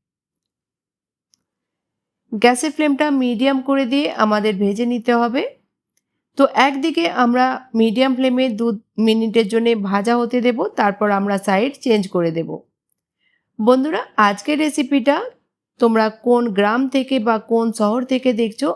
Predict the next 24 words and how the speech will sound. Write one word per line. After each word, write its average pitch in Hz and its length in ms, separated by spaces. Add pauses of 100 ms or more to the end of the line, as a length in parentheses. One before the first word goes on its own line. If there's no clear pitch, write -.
আমাকে 202 440
কমেন্ট 196 420
বক্সে 202 340 (180)
অবশ্যই 196 500
বলো। 170 220 (800)
দু 226 180
মিনিট 294 320 (100)
পর 262 200 (140)
আমি 220 280
সব 220 240 (100)
মাছের 196 420
পিসগুলোকে 208 600 (100)
উল্টে 233 340
দেব। 220 180 (720)
আর 190 320 (100)
দেখো, 247 260 (260)
অন্যদিকে 240 540
খুব 311 260
সুন্দর 254 340
একটা 226 280
কালার 226 320
চলে 233 300
এসছে। 226 280 (3500)
আর 240 100